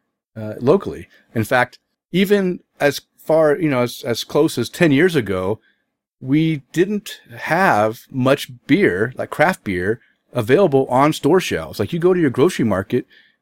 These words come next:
all you would get was the big beer chain beers. And maybe you might have,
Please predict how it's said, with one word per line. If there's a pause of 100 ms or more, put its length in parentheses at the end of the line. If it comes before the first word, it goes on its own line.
(500)
all
you
would
get
was
the
big
beer
chain (260)
beers.
And
maybe
you
might
have,